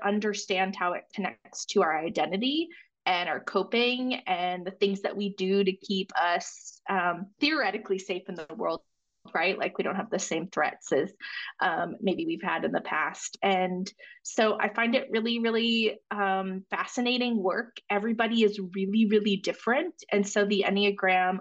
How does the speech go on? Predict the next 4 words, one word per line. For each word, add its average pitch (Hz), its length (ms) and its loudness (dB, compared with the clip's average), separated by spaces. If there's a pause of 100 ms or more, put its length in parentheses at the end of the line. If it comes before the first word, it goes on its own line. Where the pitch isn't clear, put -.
allows 180 540 0
us 190 280 -4 (120)
to, 180 580 0 (720)
uh, 180 600 0